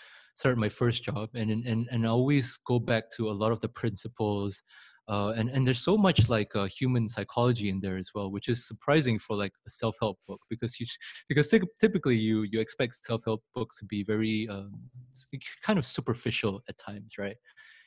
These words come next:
Yeah, but, but that one went into a lot of detail about human psychology, you know, how people,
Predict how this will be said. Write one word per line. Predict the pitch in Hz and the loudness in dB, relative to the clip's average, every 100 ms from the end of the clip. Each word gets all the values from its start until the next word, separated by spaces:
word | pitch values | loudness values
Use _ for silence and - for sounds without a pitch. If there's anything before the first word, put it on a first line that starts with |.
| _ | _
Yeah, | 113 101 98 | -10 -8 -6
but, | 107 113 | -8 -4
but | 113 | 2
that | 156 | 4
one | 196 131 | 4 4
went | 127 131 135 | 2 0 -4
into | 113 - 107 | -4 -2 0
a | |
lot | 110 117 | 2 2
of | 113 | 0
detail | 110 - 110 | -4 -4 -4
about | 101 104 | -4 -6
human | 120 104 | -4 -6
psychology, | - 101 - 110 113 - 107 104 | -6 -10 -4 -2 -2 -2 -2 -2
you | 104 | -2
know, | 98 | -4
how | 95 110 - | -2 -4 -2
people, | 123 120 110 107 | -4 0 2 0